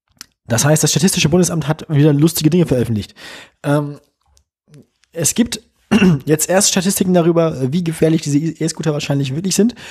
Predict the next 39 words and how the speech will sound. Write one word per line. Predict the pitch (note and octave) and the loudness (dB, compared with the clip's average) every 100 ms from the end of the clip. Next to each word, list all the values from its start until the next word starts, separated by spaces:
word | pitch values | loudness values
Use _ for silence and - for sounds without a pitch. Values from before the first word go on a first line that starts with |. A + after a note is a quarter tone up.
| - - - | -20 -14 0
über | E3+ D#3+ D3+ C#3 | 4 4 4 2
einen | C#3 C#3+ | 2 4
längeren | D#3 D#3+ B2+ | 4 4 2
Zeitraum. | - A#2 G#3 | -2 -4 -6
Es | G#2 | -8
gibt | - D#3 | -10 -6
eine | C#3 | -6
Statistik, | C#3 F#3 - F#3+ | -4 -6 -6 -6
die | D#3 | -4
erstreckt | B2+ E3 - | -4 -6 -6
sich | D#3+ | -6
von | - B2 | -2 0
Januar | D3+ G3 | 2 2
bis | D#3+ D3 | 2 2
September | D3 - - E3+ A2+ A2+ | 2 0 0 0 2 -2
zweitausendneunzehn. | - B2 A#2 G2 F#2 D#3+ - _ - - - - - - | -2 -4 -4 -6 -8 -8 -10 _ -20 -20 -20 -20 -14 -2
Ähm, | C3+ C3 C3 C3 - | 2 2 0 -4 -6
in | E3+ | -2
dieser | F#3+ F#3+ | 0 0
Zeit | - E3 D#3+ | 2 0 0
registrierte | C#3 D3 - F3 F3+ | 0 0 0 2 2
die | D3 | 2
Polizei | C#3+ D3 C#3 E3+ | 2 2 2 2
in | E3 | 2
ganz | D3 D#3 | 0 0
Deutschland | D#3 D#3 D#3 | 2 0 0
insgesamt | D#3 D#3 E3+ C#3 | -4 -4 -4 -4
eintausendfünfhundertsiebzig | D#3+ F3 D#3+ D3+ D3 E3+ E3 C#3 E3+ - E3 | -2 -2 0 0 0 0 2 0 0 -4 0
Unfälle | E3 - D3+ D3+ - - - | 2 2 2 2 0 -16 -4
mit | C3 D#3+ - - _ | 2 2 0 -18 _
E-Scootern. | D#3+ D#3+ C#3+ B2 G#2 - _ _ - _ - _ _ _ | 0 2 2 2 -2 -8 _ _ -20 _ -20 _ _ _
Äh, | D3 C#3+ C3+ C3 _ _ _ | -2 0 -2 -6 _ _ _
wie | - | -8
viele | E3 D#3+ | -2 0
Tote | F3 F#3 | 0 0
gibt's, | G3+ - | -2 -2
Daniel? | G3+ G3 G3+ G#3+ | -2 0 0 0
Schätz | - - | -4 -2
mal. | F#3 G#3 | 0 0